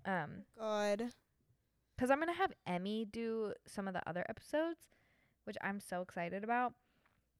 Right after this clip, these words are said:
Speaker 1: But I really wanna read the scandalous stories with you 'cause I feel like it'd just be kinda fun. But I need to
Speaker 2: Scandal
Speaker 1: figure out
Speaker 2: stories
Speaker 1: how
Speaker 2: like
Speaker 1: to
Speaker 2: what? Like
Speaker 1: I,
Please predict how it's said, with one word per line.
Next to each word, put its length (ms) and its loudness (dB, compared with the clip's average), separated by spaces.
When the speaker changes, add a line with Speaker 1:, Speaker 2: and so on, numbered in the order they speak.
Speaker 1:
But 220 10
I 60 6
really 280 8
wanna 240 2
read 160 0
the 120 4
scandalous 680 0
stories 520 2
with 180 -2
you 240 8
'cause 140 2
I 140 10
feel 160 6
like 160 4
it'd 160 2
just 140 0
be 120 2
kinda 260 0
fun. 420 -2
But 160 8
I 60 4
need 60 6
to 80 0
Speaker 2:
Scandal 280 10
Speaker 1:
figure 120 6
out 20 8
Speaker 2:
stories 300 10
Speaker 1:
how 100 8
Speaker 2:
like 140 8
Speaker 1:
to 60 2
Speaker 2:
what? 280 8
Like 480 -2
Speaker 1:
I, 220 0